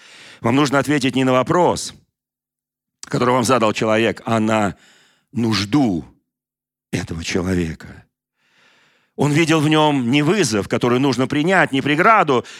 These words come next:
которую нужно преодолеть, не спор, в котором нужно одержать верх. Он видел человека, которому нужно послужить.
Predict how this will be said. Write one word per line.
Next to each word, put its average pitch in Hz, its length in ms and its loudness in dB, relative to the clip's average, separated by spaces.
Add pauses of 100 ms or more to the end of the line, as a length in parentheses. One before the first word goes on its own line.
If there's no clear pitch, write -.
которую 160 320 2
нужно 147 260 0
преодолеть, 156 600 2
не 160 160 0
спор, 233 540 0
в - 60 -8
котором 170 380 0
нужно 170 340 2
одержать 165 480 2
верх. 165 480 0 (400)
Он 185 200 0
видел 185 360 0
человека, 185 640 2
которому 190 520 2
нужно 196 320 2
послужить. 208 920 -2